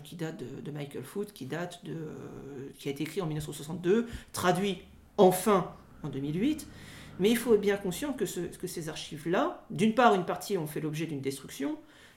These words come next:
et deuxièmement, que ces archives n'ont pas été communicables, euh,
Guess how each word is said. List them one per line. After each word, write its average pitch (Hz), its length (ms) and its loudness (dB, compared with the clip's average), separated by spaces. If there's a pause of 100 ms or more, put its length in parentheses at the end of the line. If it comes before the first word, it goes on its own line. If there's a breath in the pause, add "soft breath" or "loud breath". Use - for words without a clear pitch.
(120)
et 220 180 8
deuxièmement, 175 580 2
que 240 120 -6
ces 147 200 -8
archives - 420 -6
n'ont 120 180 -8
pas 247 180 -4
été - 280 -6
communicables, 143 800 -6
euh, - 1000 -16